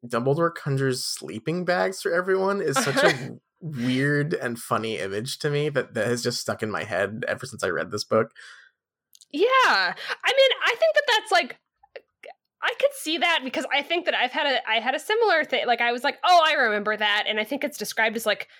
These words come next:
Speaker 2: squishy purple sleeping bags or something.
Speaker 1: Yes.
Speaker 2: And, and Dumbledore does quite a, like, impressive show of magic where he, like, pushes all the tables to the side, conjures up sleeping bags for the entire school.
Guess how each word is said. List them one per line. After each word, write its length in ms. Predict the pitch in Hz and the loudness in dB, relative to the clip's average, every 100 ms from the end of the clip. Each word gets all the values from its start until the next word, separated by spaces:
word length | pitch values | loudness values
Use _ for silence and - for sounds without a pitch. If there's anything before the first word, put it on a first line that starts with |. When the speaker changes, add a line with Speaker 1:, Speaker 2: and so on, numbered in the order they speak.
| _ _ _ _ | _ _ _ _
Speaker 2:
squishy 840 | - - - - 240 226 262 254 247 | -14 -12 -12 -2 0 2 0 -4 -4
purple 380 | 254 240 240 208 | -2 0 0 -2
sleeping 400 | - 294 339 311 | -2 -4 -2 0
bags 260 | 311 262 | 0 -2
or 80 | 302 | -6
something. 380 | - 294 294 294 | -4 -2 2 4
Speaker 1:
Yes. 340 | 208 220 214 | 4 2 0
Speaker 2:
And, 0 | |
and 160 | 233 247 | -2 0
Dumbledore 400 | 269 311 269 240 | 0 0 0 0
does 180 | 254 - | 0 -2
quite 240 | 294 311 | -2 2
a, 120 | 226 | 2
like, 220 | 208 202 | 0 -2
impressive 480 | 196 202 240 - 190 | -4 -2 -4 -2 -6
show 240 | - 214 175 | 0 2 2
of 100 | - | 0
magic 360 | 214 190 180 | 0 0 -4
where 100 | 190 | -4
he, 180 | 170 190 | -4 -2
like, 340 | 156 170 - - - - _ - | 0 0 -2 -12 -18 -20 _ -6
pushes 400 | 359 - 320 254 | -4 0 2 4
all 180 | 254 254 | 4 4
the 80 | |
tables 460 | 226 247 240 226 226 | 2 0 2 2 2
to 100 | 226 | -2
the 80 | 202 | -2
side, 500 | - 202 202 202 - | 0 2 2 0 -4
conjures 380 | - 294 269 262 | 0 2 2 2
up 120 | 214 | 2
sleeping 380 | - 247 226 208 | 2 0 0 0
bags 320 | 208 202 - | 0 -2 -4
for 120 | 214 | -4
the 140 | 202 202 | -2 -2
entire 540 | 208 - 294 330 302 | -2 0 2 2 0
school. 680 | - - 247 208 196 185 | -2 -2 2 4 4 4